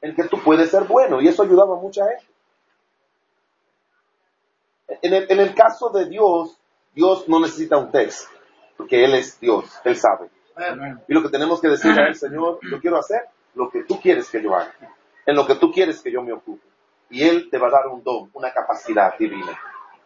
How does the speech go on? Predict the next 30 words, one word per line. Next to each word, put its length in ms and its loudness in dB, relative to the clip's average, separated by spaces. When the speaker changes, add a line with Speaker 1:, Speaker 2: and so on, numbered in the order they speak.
Speaker 1:
Esos 280 2
dones 300 -2
espirituales 680 -4
que 100 -8
se 120 -2
hacen 240 -4
tanta 260 2
referencia 440 -2
en 60 0
la 60 0
Biblia 420 -6
son 160 -6
capacidades 880 0
divinas, 480 -8
sobrenaturales, 880 0
que 60 -6
Dios 260 2
nos 180 0
da 320 4
para 180 0
que 80 -16
podamos 380 -2
servir. 440 -12
Y 100 -8
en 140 -8
el 60 -14
Primera 320 -2
de 100 -6
Corintios 460 -2
doce 400 -2